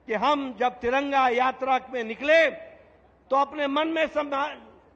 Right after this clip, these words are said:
एक संकल्प ले लें कि हमको इस गुजरात को, हमें अपने गुजरात को, हमें अपने देश को आगे ले जाना है और विकसित भारत में अपने आप का योगदान करना है।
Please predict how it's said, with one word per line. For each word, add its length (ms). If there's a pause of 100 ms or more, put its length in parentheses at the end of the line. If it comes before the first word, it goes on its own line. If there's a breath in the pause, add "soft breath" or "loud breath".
(320)
एक 160
संकल्प 540
ले 180
लें 240 (640)
कि 80
हमको 840
इस 160 (120)
गुजरात 520
को, 480 (480)
हमें 300
अपने 340
गुजरात 580
को, 420 (260)
हमें 220
अपने 340
देश 440
को 460 (180)
आगे 420
ले 200
जाना 360
है 300 (380)
और 260
विकसित 580
भारत 400
में 160
अपने 360
आप 280
का 140
योगदान 580
करना 380
है। 200